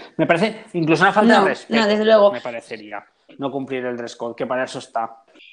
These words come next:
Speaker 2: Y de hecho, el año pasado, que votó por este mono con volúmenes, era muy de su estilo y reconozco que le pegaba muchísimo, pero no me parecía que iba guapa y además me parecía sacada del capítulo de San Junípero de, de Black Mirror,
Speaker 1: Pero si es que
Speaker 2: más que de una estética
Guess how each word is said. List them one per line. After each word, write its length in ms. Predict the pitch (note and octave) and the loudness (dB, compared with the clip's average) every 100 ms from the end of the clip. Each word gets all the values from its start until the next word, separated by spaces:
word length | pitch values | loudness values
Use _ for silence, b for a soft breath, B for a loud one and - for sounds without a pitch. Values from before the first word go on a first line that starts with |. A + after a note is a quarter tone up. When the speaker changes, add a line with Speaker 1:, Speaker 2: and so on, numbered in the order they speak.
| b - | b 2
Speaker 2:
Y 100 | C4+ | 4
de 100 | C#4+ | 4
hecho, 160 | D4 | 2
el 60 | A3 | 2
año 120 | C4+ | 2
pasado, 420 | D#4 D4+ D#4 D4+ D4+ | 2 2 4 4 4
que 80 | |
votó 180 | A#3+ A3 | 2 2
por 100 | A#3+ | 4
este 220 | C#4+ C#4+ | 2 4
mono 200 | C#4 C4 | 2 2
con 160 | C4 B3 | 2 2
volúmenes, 560 | A#3+ C4 B3+ A#3+ C4 - - | 2 2 2 2 0 -6 -2
era 240 | B3+ C4 - | 2 2 -2
muy 240 | B3+ A#3+ B3+ | -4 0 4
de 100 | D4+ | 4
su 140 | D4+ | 4
estilo 580 | C4 - C#4+ C#4 C4 D4 _ | 2 2 2 4 4 2 _
y 80 | C#4+ | 4
reconozco 520 | B3+ B3 A3+ C4 D4+ | 4 4 2 4 4
que 220 | A#3+ A3+ - | 4 2 2
le 160 | A#3 A3 | 2 4
pegaba 280 | G#3+ G#3 C4+ | 4 2 2
muchísimo, 480 | C4 C4 D4 D4+ D4+ | 2 0 4 4 6
pero 320 | A#3 G3 - | 4 4 2
no 140 | A#3 C4 | -2 -2
me 60 | D4+ | 2
parecía 380 | E4 D#4+ D4+ | 2 4 2
que 80 | C4+ | 4
iba 100 | C4 | 4
guapa 420 | A#3+ B3+ B3+ D#4+ - | 6 4 2 -2 0
y 100 | A3+ | 0
además 460 | G#3+ G3+ A3 D4+ F4 | 2 2 2 0 0
me 120 | A#3+ | -2
parecía 380 | G#3+ G#3+ A#3+ C#4+ | 0 0 0 2
sacada 360 | E4 D4+ C4+ | 0 2 4
del 120 | D4+ C#4 | 4 2
capítulo 380 | B3 B3 C4+ C#4+ | 2 0 4 4
de 100 | C#4 | 4
San 180 | A#3 | 0
Junípero 500 | - A3 G#3+ B3+ C4+ | 0 0 0 2 2
de, 340 | B3+ B3 A#3 G#3 | 4 4 4 2
de 100 | A3 | 2
Black 200 | A3 A3 | 2 0
Mirror, 360 | A3+ C4 C4 B3+ | 2 0 2 2
Speaker 1:
Pero 180 | C#3+ C#3 | 2 0
si 80 | C3 | -4
es 80 | B2 | -2
que 160 | E3+ A3 | -2 0
Speaker 2:
más 200 | A3 - | -2 4
que 120 | C#4+ | 4
de 80 | A#3 | 4
una 100 | A3 | 2
estética 340 | G#3+ - | -2 -8